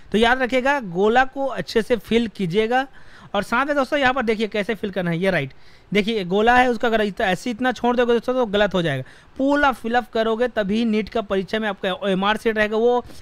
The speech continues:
कंप्यूटराइज चेक होता है, उसमें चेक करने के लिए दोस्तों पूरा फिल करना जरूरी है।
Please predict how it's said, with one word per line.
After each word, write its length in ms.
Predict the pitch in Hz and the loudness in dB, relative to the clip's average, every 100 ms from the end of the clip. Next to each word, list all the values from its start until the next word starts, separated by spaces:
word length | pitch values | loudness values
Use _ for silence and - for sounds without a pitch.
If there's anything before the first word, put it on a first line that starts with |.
| - | 0
कंप्यूटराइज 600 | 214 202 208 214 226 240 | 2 4 2 2 2 0
चेक 280 | - - 220 | -6 0 2
होता 260 | 233 240 233 | 2 2 2
है, 120 | 240 | 2
उसमें 260 | 202 226 226 | -2 -2 -4
चेक 240 | 220 214 | -4 -4
करने 200 | 220 220 | -4 -2
के 100 | 226 | -2
लिए 80 | 220 | -2
दोस्तों 280 | 208 - 214 | -2 -2 -6
पूरा 340 | 202 226 226 | 0 2 2
फिल 200 | - 220 | -2 -4
करना 300 | 202 190 254 | -2 -2 -2
जरूरी 380 | 220 214 170 151 | 2 2 2 -2
है। 200 | 131 | -4